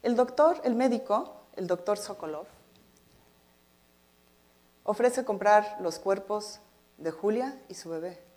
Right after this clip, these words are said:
de su esposa, de les-, de la esposa y el bebé de este señor.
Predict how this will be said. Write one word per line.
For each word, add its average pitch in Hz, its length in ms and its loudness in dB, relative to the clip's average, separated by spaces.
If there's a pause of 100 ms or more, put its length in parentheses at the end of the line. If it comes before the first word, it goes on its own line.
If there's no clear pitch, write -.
de 190 80 -16
su - 100 -12
esposa, - 560 -12 (300)
de 180 80 -8
les-, 175 280 -12
de 185 120 -10
la 180 100 -12
esposa 214 600 -12
y 190 80 -8
el 180 100 -6
bebé 185 400 -8 (220)
de 165 80 -6
este 165 180 -12
señor. 165 380 -20